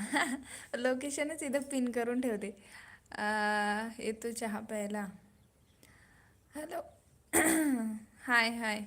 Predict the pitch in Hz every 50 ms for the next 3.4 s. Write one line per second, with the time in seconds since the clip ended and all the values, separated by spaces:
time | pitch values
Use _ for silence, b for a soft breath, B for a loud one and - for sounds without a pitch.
0 | - - 240 226 220 233 226 - - - - 226 - - - - 240 233 233 254
1 | 277 285 262 - 208 202 - 208 208 - B B B B B B B B B B
2 | B B B B B B - _ _ _ - - 247 247 254 254 - - - 247
3 | 240 233 226 226 220 220 226